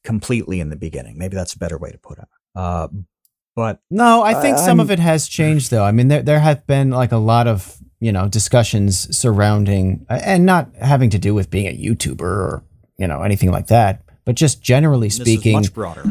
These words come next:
Speaker 2: after, um, you know, covid, after everybody just kind of <laughs> stayed home and did nothing and, uh, was, and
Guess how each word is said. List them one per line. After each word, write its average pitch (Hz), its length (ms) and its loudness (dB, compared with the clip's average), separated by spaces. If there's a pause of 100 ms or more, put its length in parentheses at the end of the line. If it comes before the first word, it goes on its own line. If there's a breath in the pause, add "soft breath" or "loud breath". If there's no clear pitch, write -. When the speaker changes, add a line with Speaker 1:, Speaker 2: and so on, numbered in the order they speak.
(100)
Speaker 2:
after, 120 760 2
um, 92 480 0 (100)
you 127 80 4
know, 98 160 4
covid, 92 680 0 (360)
after 107 240 2
everybody 104 380 2
just - 320 -4
kind 101 220 2
of - 240 -4 (120)
<laughs> - 160 -14
stayed 208 460 2
home 175 380 2
and 117 160 -2
did 131 240 -4
nothing 107 720 -2 (880 loud breath)
and, 113 640 2
uh, 107 300 2
was, 104 280 0
and 113 360 2